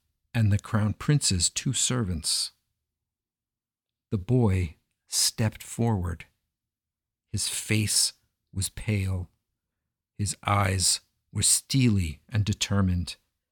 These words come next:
and his voice was firm. "Your Majesty, God Almighty has sent me to tell you who really killed your beloved son."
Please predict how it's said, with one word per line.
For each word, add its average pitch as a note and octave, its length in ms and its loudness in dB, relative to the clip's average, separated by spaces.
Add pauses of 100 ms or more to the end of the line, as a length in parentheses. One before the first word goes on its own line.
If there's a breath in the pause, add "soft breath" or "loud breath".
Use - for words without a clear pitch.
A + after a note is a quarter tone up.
(280)
and A2 140 0
his G#2 200 2
voice B2+ 640 4 (760)
was G2 260 0
firm. E2+ 640 0 (1200)
"Your A#2+ 220 8
Majesty, A#2+ 840 6 (760)
God A2+ 280 6
Almighty A2+ 460 8
has G#2 180 2
sent A2+ 340 4
me G#2+ 140 6
to G#2+ 140 0
tell A#2 280 2
you G2 300 2 (500)
who B2 140 6
really B2 500 10
killed A2 520 4
your A2 100 6
beloved F#2+ 500 0
son." F2 480 0